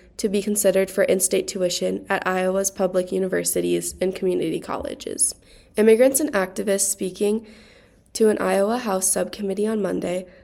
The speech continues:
said the bill would deny education to a swath of Iowans who grew up and pay taxes in the state. According to estimates from the Migration Policy Institute,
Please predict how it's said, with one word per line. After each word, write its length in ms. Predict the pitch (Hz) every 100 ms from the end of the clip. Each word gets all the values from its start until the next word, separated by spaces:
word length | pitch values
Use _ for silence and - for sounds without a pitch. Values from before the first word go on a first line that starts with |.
| -
said 240 | - 196
the 60 | 202
bill 260 | 202 196
would 140 | 214 233
deny 320 | 226 202 190
education 800 | - 190 208 196 170 - 185 185
to 180 | - 196
a 60 |
swath 520 | 196 - 196 180 208 -
of 160 | 214
Iowans 560 | 185 180 175 180 180 - - - -
who 140 | 220
grew 200 | 208 220
up 260 | 190 180 -
and 100 | 196
pay 160 | 214 202
taxes 640 | 185 175 - 185 180 - - - - -
in 120 | 190
the 80 | 185
state. 380 | - - - - - - _ _ _ - -
According 420 | 214 240 214 240
to 180 | 262 330
estimates 480 | 214 - 214 208 208
from 220 | - 214
the 80 | 208
Migration 680 | 196 196 196 190 185 254 254
Policy 400 | 196 185 185 226
Institute, 760 | 180 175 - 185 185 180 -